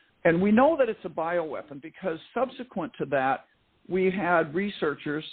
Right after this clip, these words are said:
um, when this first came out in New Delhi, um, Prashant Pradhan is his name, and his, his colleagues. And what they did is they published a paper that was immediately censored.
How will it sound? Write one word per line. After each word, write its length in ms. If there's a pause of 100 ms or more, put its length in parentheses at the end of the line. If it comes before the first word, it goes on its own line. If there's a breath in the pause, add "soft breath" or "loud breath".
(120)
um, 460
when 140
this 120 (120)
first 280
came 200
out 340
in 160
New 120
Delhi, 560 (260)
um, 380 (300)
Prashant 460
Pradhan 460
is 120
his 140
name, 240 (300 soft breath)
and 180
his, 140 (220)
his 140 (120)
colleagues. 340 (480 soft breath)
And 220
what 200
they 100
did 180
is 120
they 100
published 460
a 40
paper 420
that 100
was 140
immediately 680
censored. 340